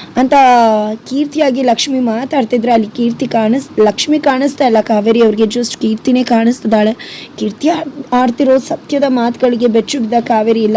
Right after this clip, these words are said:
ಯಾವುದೇ ಸತ್ಯ ಇಲ್ಲ, ಏನೂ ಇಲ್ಲ, ಏನೂ ಮುಚ್ಚುಮರೆ ಮಾಡಿಲ್ಲ" ಅಂತ ಹೇಳ್ತಿದ್ರೆ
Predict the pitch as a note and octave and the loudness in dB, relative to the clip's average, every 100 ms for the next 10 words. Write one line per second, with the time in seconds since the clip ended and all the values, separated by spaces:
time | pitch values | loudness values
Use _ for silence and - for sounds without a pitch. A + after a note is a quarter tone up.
0 | G#3+ A3 G#3+ G#3+ B3 A#3+ F#3+ A#3+ A3 A3+ | 2 0 0 -2 -2 -4 -2 0 2 2
1 | G#3 A3 A#3+ B3 G#3+ A3 G#3+ A#3 A#3+ A3+ | 2 2 2 2 2 2 2 2 2 0
2 | - B3 A#3+ A3+ A3 B3+ D#4 C#4 A#3 A#3 | 0 0 2 2 2 2 2 2 2 2
3 | C4 A3+ A#3+ A#3+ A3 A3 - - | 2 0 0 -4 -4 -4 -8 -16